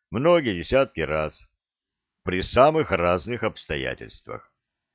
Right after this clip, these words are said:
Более того, в университете он не на шутку увлекся греко-римской борьбой, находя удовольствие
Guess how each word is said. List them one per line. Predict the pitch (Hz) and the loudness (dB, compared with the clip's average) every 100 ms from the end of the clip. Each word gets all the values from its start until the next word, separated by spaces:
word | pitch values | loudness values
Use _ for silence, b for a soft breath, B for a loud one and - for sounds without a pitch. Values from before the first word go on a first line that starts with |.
| - | -2
Более | 117 131 113 120 | 6 8 8 2
того, | - 101 64 - _ _ - | 0 -4 -6 -10 _ _ -2
в | |
университете | 101 117 113 117 110 117 107 165 156 82 | 0 2 2 0 0 -8 -4 -2 -2 2
он | 101 104 | 2 2
не | 101 | -2
на | 104 104 | 0 -2
шутку | - 160 - 73 | -2 -4 -6 -6
увлекся | 73 92 127 - 120 | -2 0 0 2 0
греко-римской | 87 107 117 120 120 120 110 120 | 2 2 4 4 2 -2 -4 -2
борьбой, | 117 127 135 107 60 - _ _ _ _ _ | 2 2 2 -2 -4 -8 _ _ _ _ _
находя | - 92 113 113 113 | -4 2 4 6 6
удовольствие | 107 123 143 - - 104 | 4 2 2 0 -2 -2